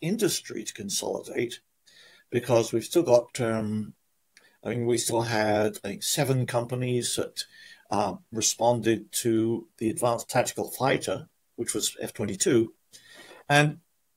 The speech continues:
you know, there's just no way we can sustain seven, seven companies anymore. So at, at the time that the J S F requirement is revol-, evolving,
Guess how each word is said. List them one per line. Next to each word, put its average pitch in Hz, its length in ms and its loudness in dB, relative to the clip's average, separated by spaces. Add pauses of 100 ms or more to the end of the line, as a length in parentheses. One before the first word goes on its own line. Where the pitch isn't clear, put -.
(140)
you - 80 -4
know, 107 80 2
there's 180 120 -4
just 180 200 -6
no 208 160 6
way 247 240 4
we 226 140 0
can 196 140 -2
sustain 143 440 -2
seven, 110 380 -4
seven 110 360 -2
companies 120 500 -6
anymore. - 420 -20 (580)
So 151 460 6 (200)
at, 147 240 0
at 143 160 0
the 123 200 -10
time 240 540 -2
that - 160 -4
the 127 360 0
J 123 280 -2
S 110 160 -2
F 240 200 -2
requirement 104 640 -4
is - 160 -6
revol-, 104 460 -2
evolving, 120 640 2